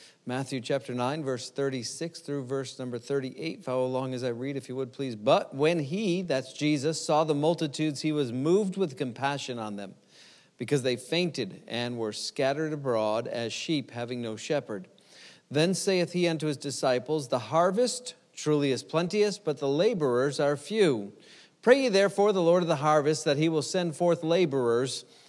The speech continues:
into his harvest." Father, we, we do pray that you will bless our time this evening and that you will, uh, Lord, speak to our hearts and accomplish your will in our lives, and may we be yielded to that this evening.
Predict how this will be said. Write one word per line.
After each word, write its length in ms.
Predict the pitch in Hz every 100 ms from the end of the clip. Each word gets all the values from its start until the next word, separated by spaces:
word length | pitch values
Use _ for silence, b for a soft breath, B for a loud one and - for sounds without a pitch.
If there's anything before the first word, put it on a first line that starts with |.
| B -
into 800 | 170 170 135 135 123 120 - 135
his 400 | 113 127 120 110
harvest." 880 | - - - 139 131 107 104 95 -
Father, 260 | 151 156
we, 280 | 143 147 131 B B B B
we 60 | 160
do 120 | 185
pray 200 | 175 185
that 180 | 160 139
you 80 | 160
will 100 | 135
bless 280 | 143 151 151
our 100 | 135
time 380 | - 151 160
this 260 | 139 120 -
evening 480 | 165 165 156 156 143
and 100 | 120
that 200 | 117 -
you 100 | 156
will, 500 | 143 135 127 123 -
uh, 240 | - 123 -
Lord, 320 | 143 135 127
speak 240 | - 185
to 100 | 180
our 120 | 170 131
hearts 540 | 123 156 196 185 -
and 440 | - 131 120 120
accomplish 800 | 110 120 117 170 175 165 131 - - B B B
your 320 | 127 170 233
will 380 | 190 165 151 170
in 200 | 139 143
our 200 | 147 147
lives, 480 | 143 143 131 135
and 100 | 131
may 140 | 127 131
we 180 | 131 135
be 120 | 135
yielded 460 | 127 151 156 143 113
to 100 | 123
that 240 | 117 104
this 240 | 120 -
evening. 400 | 123 110 117 117